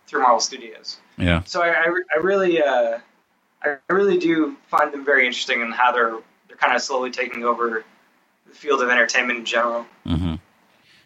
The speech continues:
Speaker 2: N-, then now they just need to get people watching the movies to buy the comics.
Speaker 1: Yeah, I mean, I think it's, I, I, I really,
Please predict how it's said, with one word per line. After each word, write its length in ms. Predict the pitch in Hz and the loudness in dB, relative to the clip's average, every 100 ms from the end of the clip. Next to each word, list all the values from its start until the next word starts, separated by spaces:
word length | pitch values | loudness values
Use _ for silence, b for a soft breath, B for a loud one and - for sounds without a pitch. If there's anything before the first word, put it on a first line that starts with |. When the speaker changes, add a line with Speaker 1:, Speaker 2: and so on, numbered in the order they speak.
| b | b
Speaker 2:
N-, 140 | 90 | 0
then 180 | 107 113 | 2 2
now 180 | 107 104 | 2 4
they 120 | 104 | 4
just 180 | 104 104 | 2 2
need 140 | 107 | 2
to 320 | 98 95 85 - _ - - _ _ | 4 4 4 0 _ -14 -14 _ _
get 200 | 104 101 | 0 0
people 280 | - 110 98 | 0 2 2
watching 280 | 95 92 98 | 2 2 4
the 60 | |
movies 380 | 92 113 95 87 | 4 4 2 2
to 60 | 87 | 0
buy 140 | 85 | -2
the 80 | 85 | -2
comics. 640 | - 117 87 - - - _ _ _ _ _ _ _ _ _ _ _ _ _ _ _ | 0 2 2 -4 -18 -20 _ _ _ _ _ _ _ _ _ _ _ _ _ _ _
Speaker 1:
Yeah, 300 | 190 240 196 185 | 0 4 4 4
I 60 | |
mean, 220 | 226 233 220 | 4 4 4
I 120 | 196 | 2
think 200 | 330 339 311 | 2 2 2
it's, 320 | - - - - | 0 -2 -4 0
I, 120 | 208 | 0
I, 420 | 202 180 180 - | 2 -2 -2 0
I 20 | 202 | 2
really, 420 | 247 254 214 | 4 4 2